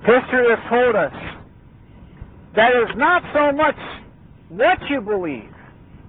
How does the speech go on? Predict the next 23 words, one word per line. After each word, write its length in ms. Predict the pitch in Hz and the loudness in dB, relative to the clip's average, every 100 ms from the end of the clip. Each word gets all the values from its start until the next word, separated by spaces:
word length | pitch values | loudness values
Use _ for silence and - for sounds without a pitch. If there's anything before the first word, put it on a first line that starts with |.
| - - - - - | -20 -20 -20 -20 -4
that 160 | 170 175 | 0 2
will 120 | 175 | 0
carry 340 | - 202 196 | 2 4 4
the 140 | 180 156 | 2 0
day, 420 | 175 170 127 107 - - - - - - - - - | 2 2 0 -6 -14 -20 -20 -20 -20 -20 -20 -16 0
but 180 | 208 - | 0 2
your 300 | 220 208 180 | 2 2 2
will 520 | 175 254 311 190 110 - - - - - - - - - - 147 | 0 2 2 2 -2 -12 -20 -20 -20 -20 -20 -20 -20 -20 -16 -12
in 140 | 143 | -6
reaching 480 | 151 208 - 147 131 | -2 -2 -2 -10 -6
your 140 | 151 | -6
goals. 400 | 147 143 135 113 - - - - - - - - - - - - - - - - - - - - - - - | -2 -4 -4 -8 -16 -18 -18 -20 -20 -20 -20 -20 -20 -20 -20 -20 -20 -20 -20 -20 -20 -20 -20 -20 -20 -18 0
We 140 | 190 | 4
have 160 | 269 226 - | 4 4 2
seen 220 | 233 214 | 0 -2
throughout 340 | 180 196 196 170 | 0 2 2 2
history 560 | 196 220 - 160 120 98 - - - - - - - | -4 -4 -6 -8 -8 -12 -20 -20 -20 -20 -20 -20 -4
the 100 | 185 | -2
most 280 | 226 269 - - | 2 2 0 -4
asinine, 880 | 220 294 311 - 226 190 156 123 117 | 0 2 0 -2 -4 -2 -2 -4 -10
the 60 | 180 | -4
most 260 | 220 254 - | 0 0 -2
ridiculous 760 | 240 196 302 311 - 254 226 | -8 -4 0 0 0 0 0